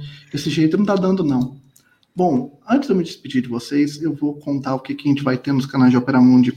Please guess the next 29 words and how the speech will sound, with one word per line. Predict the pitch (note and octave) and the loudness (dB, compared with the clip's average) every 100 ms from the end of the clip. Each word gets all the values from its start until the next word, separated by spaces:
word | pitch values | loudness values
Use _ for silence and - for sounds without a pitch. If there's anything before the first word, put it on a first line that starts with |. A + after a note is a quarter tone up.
| - _ _ _ _ _ _ _ | -8 _ _ _ _ _ _ _
até | D#3+ C#3 C#3+ | -6 -4 -6
o | |
final | D3 C#3+ B2 | -2 -2 -2
dessa | B2+ | -4
semana. | - C3+ D3 F#3 F#3 - - _ _ _ | -8 -6 -4 -4 -6 -14 -20 _ _ _
Eu | D#3 | -4
garanto | D#3 E3 | -2 -2
que | D#3 | -4
tem | - | -6
coisa | D#3+ D#3 C#3+ | -2 0 0
boa. | B2+ B2+ C#3 - _ _ _ _ | 0 0 -2 -8 _ _ _ _
Ó, | C#3+ - | -6 -4
amanhã, | C#3 G3 F#3+ E3+ D#3 | -2 0 0 0 -2
por | D#3 | -2
exemplo, | D3 F3+ F#3 | 0 0 -2
vai | F3 E3 | 0 0
ter | F3+ | -2
uma | |
entrevista | F3 E3+ D#3+ E3+ E3 | -4 -2 -2 -4 -6
com | E3 | -4
a | |
Daniela | D#3 D#3+ E3 F3+ | -2 -2 -2 -2
Mussi | E3 D#3+ E3 - C#3 - | -2 -2 -4 -8 -14 -16
sobre | - D#3 D3+ | -8 0 0
o | |
que | C#3+ | 2
é | E3+ E3+ F3 | 2 0 -2
educação | F3 D#3 G3+ - D#3 | -6 -6 -8 -8 -6
popular. | E3+ - F3 A#2+ A2+ | -8 -2 -2 -2 -6